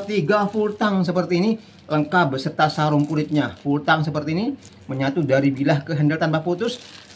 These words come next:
diperkuat dengan pin juga untuk handlenya sehingga dijamin anti lepas, ya. Ini nol tiga full tanknya, sangat mantap sekali. Mudah-mudahan Mas Endok Wit merasa puas dengan hasil karya dari lapak merah dan juga bonus, ya,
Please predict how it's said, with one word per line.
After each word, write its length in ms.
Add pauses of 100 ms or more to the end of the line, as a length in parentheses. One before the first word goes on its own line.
diperkuat 560
dengan 160
pin 160
juga 340
untuk 160
handlenya 380
sehingga 340
dijamin 540
anti 420 (320)
lepas, 400
ya. 140 (180)
Ini 140
nol 160
tiga 180
full 240
tanknya, 240
sangat 320
mantap 160
sekali. 380 (400)
Mudah-mudahan 800 (300)
Mas 160
Endok 320
Wit 260
merasa 460
puas 320
dengan 320
hasil 320
karya 560
dari 320
lapak 240
merah 180
dan 160
juga 320
bonus, 320
ya, 240